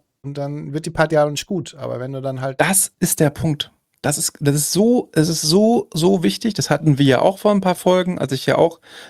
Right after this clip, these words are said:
Speaker 2: den Seelenstriptease gemacht hab, dass ich irgendwie selber keine, keine Coronas hatte, auf die Leute zuzugehen, auf Trade Nights. So klar bin ich zurückgegangen und meinte, "Ja, Trade Night war nicht so geil." Und meine Frau so, "Ja, hast mit jemandem geredet?" "Nee, hab ich nicht. Die sind alle voll komisch."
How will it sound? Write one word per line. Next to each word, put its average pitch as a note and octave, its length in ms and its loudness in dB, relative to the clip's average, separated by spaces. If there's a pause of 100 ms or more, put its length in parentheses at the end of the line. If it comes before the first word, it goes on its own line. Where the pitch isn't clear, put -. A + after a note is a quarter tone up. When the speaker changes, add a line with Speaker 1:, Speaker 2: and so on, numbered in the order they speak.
Speaker 2:
den C#3+ 200 2
Seelenstriptease F3+ 720 0
gemacht D#3+ 360 0
hab, E3+ 140 0
dass C3 100 2
ich B2+ 140 -2
irgendwie B2 180 -6
selber C3+ 520 2
keine, C3 580 0
keine B2+ 240 -2
Coronas D3+ 500 -2
hatte, C#3+ 220 0
auf - 80 -2
die C3 80 -2
Leute D#3+ 260 2
zuzugehen, D3 560 -2
auf C#3 120 -6
Trade D#3+ 320 2
Nights. F#3 360 -4 (400)
So D#3 80 4
klar G3+ 300 4
bin F#3+ 100 4
ich F#3 140 2
zurückgegangen D3 500 4
und B2 80 4
meinte, B2 220 4
"Ja, B2 160 6
Trade D3+ 300 0
Night G#3 160 4
war F3+ 120 6
nicht F3 140 4
so A#2 120 0
geil." A#2 260 4
Und A#2 100 -2
meine A#2 180 2
Frau B2 240 0
so, A#2+ 140 4
"Ja, A#2 100 6
hast B2 180 2
mit A2+ 120 2
jemandem A#2 260 2
geredet?" E3 300 2
"Nee, E3+ 160 4
hab D3+ 160 4
ich C3 140 0
nicht. A2 260 -6 (600)
Die - 180 2
sind F3 120 6
alle G#3 220 6
voll E3+ 220 2
komisch." C3 500 0